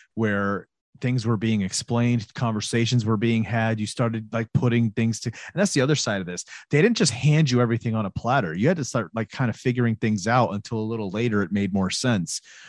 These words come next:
Um, like the fact that he's building bombs, homemade bombs, and he's doing all this stuff. And you're starting to think to yourself, "All right, this guy is not a normal old man who ran a restaurant. Like,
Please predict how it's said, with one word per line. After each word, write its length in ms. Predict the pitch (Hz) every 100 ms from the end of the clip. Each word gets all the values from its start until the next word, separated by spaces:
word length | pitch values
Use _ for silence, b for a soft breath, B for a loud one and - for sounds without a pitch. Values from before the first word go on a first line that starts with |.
| B -
Um, 300 | 107 104 101
like 200 | 127 -
the 80 | 117
fact 420 | - 135 131 -
that 180 | 107 -
he's 320 | 120 113 87
building 480 | - 110 104 104 101
bombs, 500 | 107 101 92 90 -
homemade 420 | - 110 101 98
bombs, 460 | 87 101 98 95 87
and 180 | 92 90
he's 220 | 107 95
doing 240 | 113 117
all 120 | 110 95
this 140 | 95
stuff. 240 | - 92
And 80 | 107
you're 80 | 95
starting 280 | - 165 254
to 60 |
think 200 | 143 147
to 100 | -
yourself, 500 | 120 - 104 - - -
"All 40 |
right, 80 | 180
this 120 | 220 -
guy 200 | 233 269
is 120 | 196
not 180 | 165 147
a 40 |
normal 440 | 120 117 123 123 123
old 320 | 110 113 104
man 240 | 107 107
who 140 | 101 104
ran 240 | 107 104
a 60 | 92
restaurant. 640 | 95 98 - 76 69 65
Like, 160 | 92